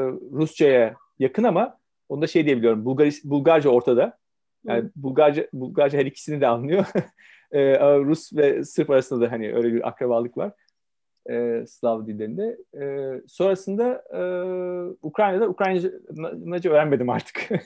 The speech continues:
Speaker 1: <laughs> E, orada Rusça da konuşabiliyorsunuz zaten, idare edebiliyorsunuz.
Speaker 2: Evet.
Speaker 1: E, Moldova'da zaten o da yine Rusça ve Ro-, Romence iki dil konuşuluyor. E, öyle.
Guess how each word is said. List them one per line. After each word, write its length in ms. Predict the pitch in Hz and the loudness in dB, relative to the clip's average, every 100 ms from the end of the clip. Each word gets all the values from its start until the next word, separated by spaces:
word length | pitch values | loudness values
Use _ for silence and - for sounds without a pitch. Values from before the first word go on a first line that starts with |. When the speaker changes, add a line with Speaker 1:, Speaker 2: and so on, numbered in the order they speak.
| _ 247 | _ -20
Speaker 1:
<laughs> 300 | 220 - - | -20 -10 -2
E, 60 | |
orada 480 | 147 143 - 156 151 | 0 0 0 0 0
Rusça 420 | 147 - 139 127 | -2 0 0 0
da 140 | 131 123 | -2 -4
konuşabiliyorsunuz 600 | 135 123 127 120 117 104 | -4 -4 0 0 -2 -6
zaten, 220 | 101 117 | -8 -8
idare 240 | 117 110 | -6 -4
edebiliyorsunuz. 640 | 117 113 110 - - 185 _ 190 | -4 -8 -10 -14 -14 -16 _ -18
Speaker 2:
Evet. 200 | 185 185 _ _ _ _ | -18 -20 _ _ _ _
Speaker 1:
E, 300 | 127 120 117 | -8 -6 -4
Moldova'da 440 | 123 151 123 123 123 | 0 0 2 0 2
zaten 380 | 127 131 127 - - | 0 0 -6 -8 -4
o 120 | 127 | 0
da 80 | 113 | 0
yine 180 | 117 | -4
Rusça 360 | 110 123 - 120 | -6 -8 -4 -2
ve 40 | |
Ro-, 260 | 113 - 123 | -2 -4 -6
Romence 320 | 120 123 117 | -4 -4 -6
iki 160 | 110 127 | -10 -10
dil 100 | 107 | -12
konuşuluyor. 520 | 98 98 _ 139 175 _ _ _ _ _ _ _ _ - | -14 -20 _ -12 -12 _ _ _ _ _ _ _ _ -16
E, 60 | 131 131 131 127 127 131 - _ - | -12 -10 -10 -12 -12 -14 -16 _ -8
öyle. 300 | 165 123 | -6 -4